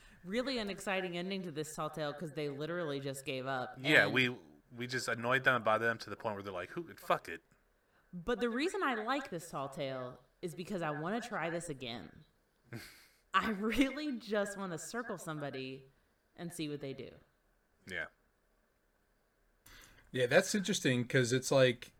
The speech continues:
Speaker 3: when you, when you go in, the <coughs> best strategy is to expect the unexpected, which is extremely difficult, obviously, to do. So you guys almost,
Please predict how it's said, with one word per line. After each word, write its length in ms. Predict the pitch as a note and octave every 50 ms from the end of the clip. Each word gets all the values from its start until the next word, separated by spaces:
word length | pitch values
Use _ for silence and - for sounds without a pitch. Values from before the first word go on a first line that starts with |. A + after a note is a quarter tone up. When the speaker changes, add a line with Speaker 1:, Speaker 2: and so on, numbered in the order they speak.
| _ -
Speaker 3:
when 240 | - C#3+ C#3 B2+ B2+
you, 160 | B2+ B2 B2 -
when 120 | C#3 C3+
you 100 | B2+ B2
go 280 | A#2 - E3+ F#3+ F#3 D3+
in, 200 | C#3+ D3 D3 C#3+
the 300 | C3 A#2+ A#2 - A#2+ A2+ -
<coughs> 40 | -
best 280 | - D3 D#3+ D3 -
strategy 680 | - - - B2+ B2 C3+ C#3 C3+ A#2 A#2+ A#2+ A#2 A#2
is 120 | A#2 A#2 -
to 520 | - - B2+ A#2+ A#2 A#2 A#2 A#2 A#2 A2+ A2 - _ _ _ - - - - -
expect 560 | B2+ C3 - - - - - C#3 C#3 C#3 -
the 120 | - C#3 C3
unexpected, 720 | B2+ A#2+ A2+ - - - - C3+ C3 C3 - - A#2 G#2+ A2+
which 180 | A2+ A#2 - -
is 180 | A#2 A2+ A2 A2
extremely 760 | A2+ - - - - - - - C#3+ C#3 D3 D3+ C#3+ B2+ A#2+ A2 - -
difficult, 600 | C3+ C3+ C3 - C3 - - B2+ A#2 A2+ A2 - -
obviously, 380 | A#2 A#2 G#2+ G#2+ - - A2+
to 100 | G#2 G#2
do. 380 | G2 G#2 B2 B2+ B2+ A2+ G#2+ G#2
So 460 | - - B2+ A#2 G#2+ G#2 G#2+ G#2+ G#2+ - - - - - - - - - - - -
you 120 | - C3 A#2+
guys 320 | E3 E3+ E3 D#3 C#3 D3
almost, 240 | D#3+ D3+ C#3 C3+